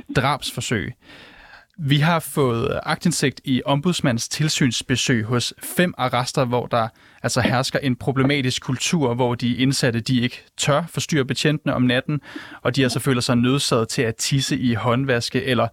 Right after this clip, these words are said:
bogstaveligt talt skide i spande. Kan du genkende den kultur?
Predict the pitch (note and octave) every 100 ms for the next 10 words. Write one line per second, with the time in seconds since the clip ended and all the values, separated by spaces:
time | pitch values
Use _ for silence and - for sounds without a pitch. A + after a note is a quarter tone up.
0 | - - - B2 - C3 A#2 A#2+ - -
1 | _ _ - C3 A#2+ B2+ B2+ - A2+ A#2
2 | B2 _ _ _ _ _ _ _ C#3+ C3+
3 | - C#3+ E3 C3+ A#2+ C3+ - _ _ -
4 | C#3 E3 C3